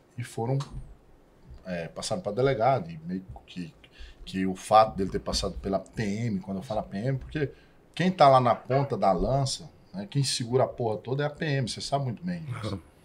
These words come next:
Speaker 1: E quando eu falo P M, é a P M mesmo como todo, não é unidade especializa-, especializada não, é a P M como todo.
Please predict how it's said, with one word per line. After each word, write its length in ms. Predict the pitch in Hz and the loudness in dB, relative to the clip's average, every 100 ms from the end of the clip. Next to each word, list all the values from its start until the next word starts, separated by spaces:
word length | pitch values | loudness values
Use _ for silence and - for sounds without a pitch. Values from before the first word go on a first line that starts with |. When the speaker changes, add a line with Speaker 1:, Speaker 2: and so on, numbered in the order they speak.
| - _ 92 | -20 _ -12
Speaker 1:
E 80 | |
quando 200 | - 143 | 0 6
eu 80 | 147 | 6
falo 200 | 135 123 | 8 4
P 120 | - 117 | 4 0
M, 120 | 147 | 0
é 40 | |
a 40 | 147 | -2
P 160 | - | 0
M 260 | 160 147 156 | 2 2 4
mesmo 260 | 135 143 139 | 4 2 2
como 200 | 156 175 | -2 0
todo, 200 | 135 98 | 0 2
não 120 | 117 | 0
é 20 | |
unidade 360 | 151 139 139 135 | 0 2 2 2
especializa-, 520 | 139 135 139 139 139 - 110 | -4 -4 -4 -4 -6 -8 -10
especializada 640 | - 127 127 127 131 156 | -8 -4 -2 0 -2 0
não, 100 | 127 | 0
é 40 | 101 | 0
a 20 | |
P 120 | 120 | -2
M 100 | 127 | -2
como 200 | 156 165 | -2 -4
todo. 360 | 160 143 135 | 2 4 4